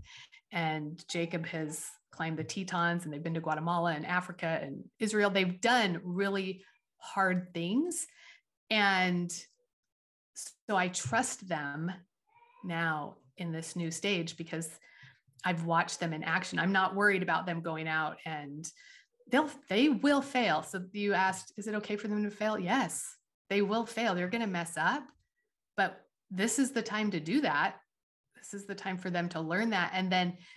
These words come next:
because still in these ages, like, I'm still there, I, I can still back 'em up.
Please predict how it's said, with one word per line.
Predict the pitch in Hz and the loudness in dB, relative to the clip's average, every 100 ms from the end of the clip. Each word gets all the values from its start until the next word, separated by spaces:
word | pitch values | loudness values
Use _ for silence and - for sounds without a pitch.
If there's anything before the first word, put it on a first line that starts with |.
| - | -12
because | - 254 247 | -6 -4 -4
still | - - 349 370 196 156 - | -8 -4 2 4 4 2 -2
in | 190 | 0
these | 180 180 | 0 0
ages, | 180 175 165 156 147 - - _ _ - | -2 -4 -4 -8 -8 -12 -14 _ _ -6
like, | 202 - - _ | -6 -6 -18 _
I'm | 220 330 | -2 -2
still | - 427 269 | -2 -2 0
there, | 170 143 214 | 0 0 0
I, | - 220 269 - | 0 -2 -4 -6
I | 196 233 | -6 -4
can | 240 269 | -4 -4
still | 240 - 170 165 170 - - _ - _ | -4 -2 -2 -2 -4 -12 -20 _ -20 _
back | 180 165 160 | -4 -4 -6
'em | 147 | -4
up. | 160 196 | -4 -4